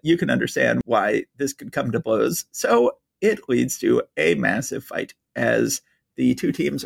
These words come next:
are just walloping each other and have a lot of fun doing so. Top of page thirteen, you got a great, huge panel of everybody fighting each other simultaneously. Meanwhile, Xavier is like,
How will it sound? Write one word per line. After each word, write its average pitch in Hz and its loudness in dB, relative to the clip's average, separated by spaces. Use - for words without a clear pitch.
are 139 2
just - 0
walloping 120 -2
each - 0
other 113 0
and 127 0
have 123 -2
a 127 -4
lot - -6
of 123 -8
fun - -8
doing 98 -8
so. - -8
Top - -14
of - -20
page - -12
thirteen, 170 -4
you 139 0
got - -6
a - -4
great, 123 -2
huge 120 -4
panel 120 -2
of 123 2
everybody 120 0
fighting 123 -2
each - -4
other 120 -2
simultaneously. 139 -4
Meanwhile, 190 2
Xavier 185 2
is - 0
like, 131 0